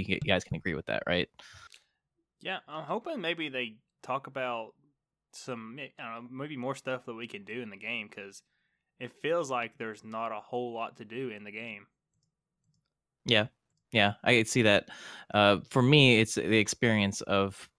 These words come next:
Speaker 1: playing with, playing with the clan, and then, of course, making new friendships and getting people through their first raid and them experiencing it. That's something that I enjoy, that brings me further. But for other players, when they just wanna sit down,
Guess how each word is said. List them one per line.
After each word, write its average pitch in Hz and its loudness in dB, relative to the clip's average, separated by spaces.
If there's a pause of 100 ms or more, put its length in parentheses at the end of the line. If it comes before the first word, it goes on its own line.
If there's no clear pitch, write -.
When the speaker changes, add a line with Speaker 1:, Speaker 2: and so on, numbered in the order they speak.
Speaker 1:
playing 104 4
with, 98 -2 (540)
playing 107 0
with 98 -4
the 95 -12
clan, 92 -2
and 92 -4
then, 92 0
of 90 -6
course, - -2 (420)
making 95 2
new 95 2
friendships 92 0
and 90 0 (180)
getting 101 2
people 98 -4
through 98 -2
their 98 0
first 104 -2
raid 98 0
and 92 -4
them 92 -2
experiencing 95 0
it. 87 -4
That's 110 4
something 104 4 (300)
that 101 2
I 117 8
enjoy, 95 2 (240)
that 104 2
brings 101 2
me 98 0
further. 92 2
But 101 6
for 107 4
other 95 4
players, 120 8
when 104 0
they 98 2
just 95 -2
wanna 95 -2
sit - -2
down, 95 2